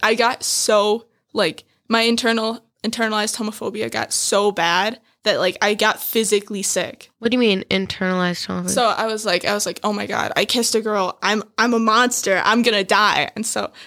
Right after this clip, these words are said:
Speaker 1: then my
Speaker 2: Oh.
Speaker 1: anxiety got going, and I had a full-on panic attack, and I
Speaker 2: 'Cause
Speaker 1: got dizzy.
Speaker 2: is that kind of a side result of, like, your family
Speaker 1: Yes.
Speaker 2: always telling you that?
Speaker 1: Yes.
Speaker 2: So it's like
Speaker 1: I grew up in a very, uh, homophobic and Republican environment. Like,
Speaker 2: S-
Speaker 1: I was,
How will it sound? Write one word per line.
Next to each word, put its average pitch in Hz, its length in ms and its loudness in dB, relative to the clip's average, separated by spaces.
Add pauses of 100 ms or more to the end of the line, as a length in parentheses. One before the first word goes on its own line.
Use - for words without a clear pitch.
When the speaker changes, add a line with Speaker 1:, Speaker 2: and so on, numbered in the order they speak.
Speaker 1:
then 220 160 0
my 208 180 4
Speaker 2:
Oh. 208 40 4 (100)
Speaker 1:
anxiety 190 400 0
got 196 220 -6
going, 202 260 -6
and 208 100 -10
I 214 40 -8
had 233 180 -8
a 226 80 -6
full-on 208 360 -6
panic 214 320 -8
attack, 214 360 -6
and - 100 -6
I 262 60 4
Speaker 2:
'Cause 220 100 0
Speaker 1:
got 175 220 -6
dizzy. 190 380 -6
Speaker 2:
is 233 100 0
that 269 140 2
kind 320 160 2
of 269 80 0
a 247 40 -2
side 208 320 0
result 214 440 0
of, 196 100 0
like, 190 220 -2
your 190 100 -6
family 190 600 0 (140)
Speaker 1:
Yes. 214 200 0
Speaker 2:
always 196 220 2
telling 185 320 -2
you 196 80 -2
that? 196 320 2 (140)
Speaker 1:
Yes. - 220 -2
Speaker 2:
So - 280 -4
it's 214 120 -2
like 202 240 2 (360)
Speaker 1:
I 226 80 0
grew 233 180 2
up 220 140 -4
in 220 60 -8
a 214 60 -4
very, 208 380 2
uh, 180 180 0
homophobic 202 760 -4 (100)
and 175 320 -12 (300)
Republican 202 640 -2
environment. 196 840 -2 (220)
Like, 226 140 4
Speaker 2:
S- - 260 -4 (160)
Speaker 1:
I 240 140 0
was, 339 260 -4